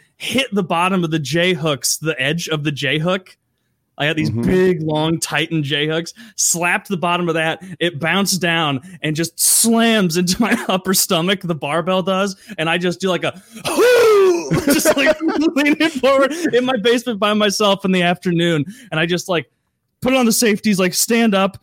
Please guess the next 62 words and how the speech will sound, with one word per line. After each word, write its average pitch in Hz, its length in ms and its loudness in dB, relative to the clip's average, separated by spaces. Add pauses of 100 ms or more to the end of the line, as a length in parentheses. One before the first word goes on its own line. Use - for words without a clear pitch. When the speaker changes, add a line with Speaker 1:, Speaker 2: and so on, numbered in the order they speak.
(120)
Speaker 1:
And 196 160 -6
I'm 180 80 2
just 185 180 0
walking 196 340 0
around, 180 300 0
like, 156 300 -2
y-, 190 160 -4
have 180 100 0
you 294 80 2
ever 269 100 -2
been, 185 180 2
like, 156 140 -2
really 175 280 2
embarrassed 135 540 -2
by 139 120 -2
yourself? 135 640 -2 (400)
Like, 175 160 0
and 180 120 0
you, 196 80 2
like, 180 160 0
just 175 160 0
start 180 180 2
Speaker 2:
Weightlifting, 160 60 0
too. 170 380 0
Speaker 1:
talking. 190 280 2 (140)
Speaker 2:
Yeah. 139 200 2
Speaker 1:
Yeah, 247 140 2
you're 190 120 2
like, 190 180 0 (100)
you, 214 160 0 (180)
you 240 80 0
know, 233 160 2
if 214 120 -4
you, 226 60 0
like, 175 120 -4
have 185 140 -2
a 170 40 0
bad 160 300 -2
memory, 160 280 0
some 226 200 -2
comedian 185 340 0
talked 151 200 0
about 143 100 -4
this. 135 80 0
Maybe 165 120 -2
it 175 80 0
was, - 20 -2
like, 151 160 -4
Brian 151 340 -2
Regan. 147 240 -2
He's 135 100 -2
like, 139 120 -4
you 139 60 -6
try 180 180 -2
and, 156 80 -2
like, 143 160 -6
talk 151 360 -10
a 143 80 -6
memory 151 460 -2
out 143 180 -4
of 143 120 -6
your, 139 240 -2